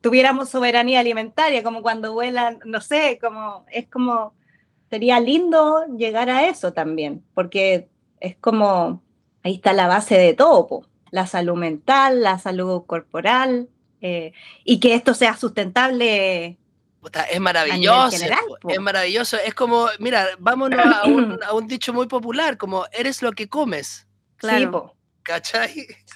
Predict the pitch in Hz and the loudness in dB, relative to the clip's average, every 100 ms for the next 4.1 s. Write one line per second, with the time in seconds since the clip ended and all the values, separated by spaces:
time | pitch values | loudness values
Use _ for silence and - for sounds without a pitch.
0 | - - _ _ 220 214 233 254 302 302 | -20 -20 _ _ -4 -4 0 4 6 8
1 | 349 349 269 240 226 262 262 294 311 320 | 6 6 0 0 0 -2 0 0 0 0
2 | 285 240 - 254 240 - 262 254 294 277 | 0 -2 -4 -2 0 -2 -4 -2 -2 -2
3 | 254 - 254 247 254 262 277 262 254 269 | -4 -2 -2 -2 -2 -2 -2 0 0 0
4 | 262 | -2